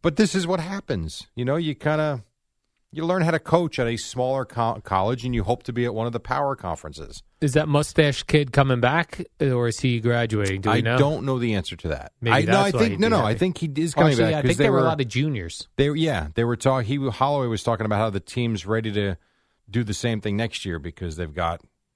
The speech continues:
Speaker 1: five juniors that are gonna be seniors now.
Speaker 2: So who gets the Saint Peter's job?
Speaker 1: Uh, I'll tell you one name that I did see that was rumored in one newspaper report, and I would hate to see him go, but Brandon Knight of Rutgers.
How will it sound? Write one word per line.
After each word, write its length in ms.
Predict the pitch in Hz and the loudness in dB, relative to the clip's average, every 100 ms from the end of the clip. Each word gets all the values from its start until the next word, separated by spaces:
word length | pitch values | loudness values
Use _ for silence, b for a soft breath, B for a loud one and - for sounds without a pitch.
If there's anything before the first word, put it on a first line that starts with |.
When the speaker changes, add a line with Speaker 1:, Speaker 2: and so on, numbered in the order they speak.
| _ | _
Speaker 1:
five 500 | - 107 98 98 80 | -10 -4 -2 -4 -8
juniors 400 | 82 92 87 78 | -14 -16 -16 -12
that 100 | 90 | -10
are 60 | |
gonna 100 | 87 | -8
be 80 | 87 | -6
seniors 520 | - - 92 85 76 | -4 -4 -6 -6 -14
now. 80 | 80 | -18
Speaker 2:
So 180 | - 143 | 0 2
who 140 | 165 | 4
gets 320 | 160 175 - - | 2 0 -2 0
the 320 | 160 151 147 | 2 2 0
Saint 260 | - 151 | 0 0
Peter's 340 | - 190 170 104 | 2 0 0 -2
job? 360 | 123 101 87 - _ _ _ _ | 0 0 -2 -10 _ _ _ _
Speaker 1:
Uh, 220 | 107 110 107 | 0 0 2
I'll 140 | 110 | 2
tell 160 | - 196 | 2 2
you 120 | 170 | 2
one 200 | 120 185 | 0 0
name 160 | 160 | 0
that 100 | 92 | -2
I 80 | 85 | -2
did 220 | 80 95 | -4 -6
see 100 | - | -6
that 140 | 90 87 | -8 -6
was 160 | 85 | -8
rumored 480 | 85 90 113 104 101 | -6 -2 0 0 -2
in 120 | 90 | -4
one 220 | 87 98 95 | -2 -2 0
newspaper 500 | 135 - 147 - 82 | -2 -2 -4 -4 -6
report, 540 | 80 - 85 78 - _ _ _ _ - | -6 -6 -6 -6 -10 _ _ _ _ -8
and 140 | 98 | -4
I 40 | 98 | -2
would 100 | 92 | 0
hate 140 | 117 | -2
to 80 | 101 | -4
see 140 | - 104 | -6 -4
him 100 | 85 | -2
go, 160 | 113 | -2
but 140 | 127 78 | -2 -2
Brandon 360 | 101 113 101 | 0 0 -2
Knight 200 | 95 104 | -2 -2
of 100 | 90 | 0
Rutgers. 500 | 98 151 - 73 - | 0 -2 -4 -14 -16